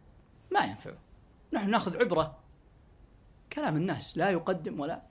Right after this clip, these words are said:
يؤخر، فأنت أعلم بحالك من الناس جميعًا.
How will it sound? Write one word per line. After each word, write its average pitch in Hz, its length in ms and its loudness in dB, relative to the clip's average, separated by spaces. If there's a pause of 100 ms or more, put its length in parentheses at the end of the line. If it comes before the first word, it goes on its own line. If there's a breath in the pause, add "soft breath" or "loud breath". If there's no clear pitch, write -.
(400)
يؤخر، - 380 -12 (260)
فأنت 190 280 0
أعلم 165 300 4
بحالك 165 460 4 (1600)
من 165 80 2
الناس 165 300 2
جميعًا. 135 600 -2